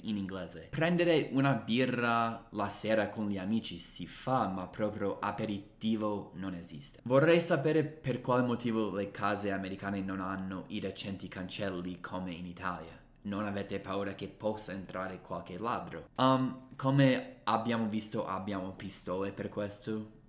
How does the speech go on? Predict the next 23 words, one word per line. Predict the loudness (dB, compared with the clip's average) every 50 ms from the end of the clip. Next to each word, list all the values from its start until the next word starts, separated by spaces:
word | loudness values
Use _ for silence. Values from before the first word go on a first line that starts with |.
| -20 -12
Sto | -10 -6 -4 -4 -4
scherzando, | -4 -4 -4 -6 -6 -6 -6 -6 -6 -4 -4 -4 -4 -6 -6 -8 -10 -10 -6
ma | -2 -2 0 0 0 -2 -4 -8 -12 -6 0
non | 2 2 2
lo | 2 2
so, | 2 4 4 4 4 2 -2
chiudiamo | -8 -10 -4 -2 -2 -2 -2 -2 -2 0 2 4 4 4 4 2 2 0 0 -2 -6 -12 -10
la | -6 -4 -4 -2
porta | -4 0 0 0 0 2 0 -2 -2 -2
a | -2 -4 -6
chiave, | -8 -6 -2 0 2 2 2 0 -2 -6 -8 -10 -14 -20 -20 -20 -20 -16
quindi | -8 -4 -2 -2 -2 -4
così | -4 -4 -4 -4 -2 -2 -2 -2 -2 -2 -4 -10 -20 -20 -20 -20 -16 -4
è | 0 2 2
uguale | 2 4 4 6 8 8 8 6 4
ad | 2 0 0
un | 0 0 -2
cancello, | -2 -4 -6 -4 -4 -4 -4 -4 -4 -4 -6 -6 -6 -6 -6
no? | -6 -6 -6 -6 -6
Non | -6 -6 -4 -4
si | -6 -6 -6
può | -6 -6 -6 -6
entrare. | -6 -4 -2 -2 0 0 -2 -6 -10 -12